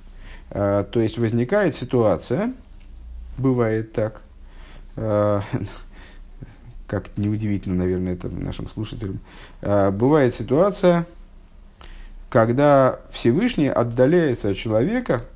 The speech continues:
э, и не получается у человека схватить, э, раскрытие, э, с-, раскрытие божественности мозгом или сердцем. «Адрабы моит кошел и гами кадас, ой, испайлу залей в худу». На-, напротив того,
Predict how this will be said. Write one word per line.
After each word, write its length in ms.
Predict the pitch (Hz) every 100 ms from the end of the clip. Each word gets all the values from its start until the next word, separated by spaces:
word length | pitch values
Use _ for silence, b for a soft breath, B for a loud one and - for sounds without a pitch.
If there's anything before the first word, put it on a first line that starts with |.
| - - b b b
э, 680 | - 95 98 98 98 101 101 -
и 600 | 135 151 156 160 160 160 151
не 140 | 170
получается 600 | 190 190 - 254 294 190
у 40 | 151
человека 380 | 135 123 101
схватить, 680 | 104 - 127 113 202 185 - -
э, 140 | 104 101 -
раскрытие, 840 | 110 110 - 160 143 101 92 90 - b b b b b - -
э, 800 | - 55 - - 50 50 - -
с-, 220 | - -
раскрытие 640 | 92 101 139 147 - 92
божественности 720 | 95 98 214 - 180 139 -
мозгом 800 | 101 92 - 98 131 180 156 131
или 140 | 95 82
сердцем. 480 | - 165 180 117 110
«Адрабы 460 | 110 131 247 196
моит 300 | 127 156 202
кошел 380 | - 190 190 180
и 60 | 123
гами 320 | 131 160 175
кадас, 560 | 151 131 120 123 143 -
ой, 280 | 143 151 -
испайлу 580 | 120 - 104 90 98 117
залей 360 | 120 104 107
в 40 | 123
худу». 300 | 190 208 127
На-, 240 | 101 101
напротив 520 | 104 101 107 214 - -
того, 320 | 110 90